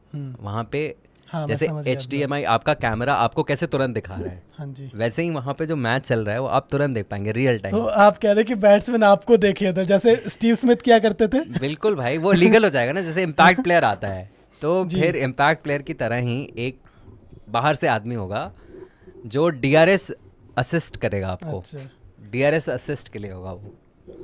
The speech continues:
Speaker 2: ये बहुत अच्छा
Speaker 1: मतलब
Speaker 2: आइडिया है। किसी
Speaker 1: एक
Speaker 2: को
Speaker 1: बार
Speaker 2: तो
Speaker 1: याद
Speaker 2: पैसा
Speaker 1: होगा
Speaker 2: देना
Speaker 1: ना कि
Speaker 2: चाहिए मुझे, किसी
Speaker 1: स्टीव,
Speaker 2: को तो मुझे पैसा देना चाहिए।
Speaker 1: स्टीव स्मिथ क्या करते हैं, डगआउट की तरफ
Speaker 2: हाँ जी,
Speaker 1: देखते
Speaker 2: बिल्कुल,
Speaker 1: थे।
Speaker 2: मुझे याद है, ब्रेन फेड था
Speaker 1: हाँ।
Speaker 2: वो।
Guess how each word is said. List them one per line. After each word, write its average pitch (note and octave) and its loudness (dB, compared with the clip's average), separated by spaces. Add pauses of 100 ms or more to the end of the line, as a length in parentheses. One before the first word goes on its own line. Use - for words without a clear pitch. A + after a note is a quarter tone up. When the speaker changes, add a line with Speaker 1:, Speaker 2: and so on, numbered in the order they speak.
(280)
Speaker 2:
ये F#3 -12
बहुत F3+ -4
अच्छा G3+ -6
Speaker 1:
मतलब C#4+ 6
Speaker 2:
आइडिया G2 -4
है। E2+ -10 (640)
किसी - -8
Speaker 1:
एक F3 -2
Speaker 2:
को G3+ 6
Speaker 1:
बार G3+ 8
Speaker 2:
तो G#3 4
Speaker 1:
याद G3 6
Speaker 2:
पैसा G#3 6
Speaker 1:
होगा G3 6
Speaker 2:
देना G3+ 6
Speaker 1:
ना - 2
कि - -4
Speaker 2:
चाहिए F3+ 0
मुझे, C3 -4
किसी D#3+ -6
Speaker 1:
स्टीव, G#3 0
Speaker 2:
को G3+ 2
तो F#3+ -2
मुझे F3 0
पैसा C3+ 0
देना G2+ -4
चाहिए। F#2+ -10
Speaker 1:
स्टीव G3+ -4
स्मिथ A3 -4
क्या G3+ 4
करते G3 -4
हैं, G#3 2
डगआउट G3+ 4
की G#3+ -4
तरफ G3+ 0
Speaker 2:
हाँ D3+ 0
जी, F#3+ 2
Speaker 1:
देखते G#3 0
Speaker 2:
बिल्कुल, F#3+ 4
Speaker 1:
थे। E3 2
Speaker 2:
मुझे D#3+ 0
याद C3+ 2
है, D3 -2
ब्रेन C3 0
फेड C#3+ -2
था D3 -4
Speaker 1:
हाँ। G2+ -2
Speaker 2:
वो। B2 -6